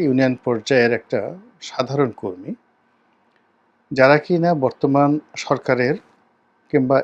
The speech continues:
এই মুহূর্তে যারা বিপ্লবের অংশীজন তারা, কিংবা বিএনপি টার্গেট, তাদের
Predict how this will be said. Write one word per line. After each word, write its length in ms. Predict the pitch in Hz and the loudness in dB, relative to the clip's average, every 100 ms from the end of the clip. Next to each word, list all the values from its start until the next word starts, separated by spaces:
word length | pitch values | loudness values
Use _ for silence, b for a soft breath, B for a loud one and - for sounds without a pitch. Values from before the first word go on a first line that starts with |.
| - | 0
এই 80 | 143 147 | 0 2
মুহূর্তে 240 | 139 139 123 | -2 -4 -2
যারা 140 | 117 | -2
বিপ্লবের 580 | 110 113 - 113 113 104 - _ _ _ _ _ | -2 -6 -4 -2 0 -2 -6 _ _ _ _ _
অংশীজন 580 | 135 127 - 120 104 101 123 | -4 -4 -2 -6 -6 -10 -8
তারা, 260 | - 98 110 190 _ _ _ _ _ _ _ _ _ - | -4 -2 -2 -6 _ _ _ _ _ _ _ _ _ -4
কিংবা 280 | 185 170 139 214 - _ _ 120 | 2 6 6 6 -2 _ _ -4
বিএনপি 380 | 120 113 101 107 | -2 -2 -2 -6
টার্গেট, 360 | 95 87 - - - _ _ _ _ _ _ _ _ _ _ _ _ | -6 -8 -14 -14 -16 _ _ _ _ _ _ _ _ _ _ _ _
তাদের 200 | 151 143 | -2 0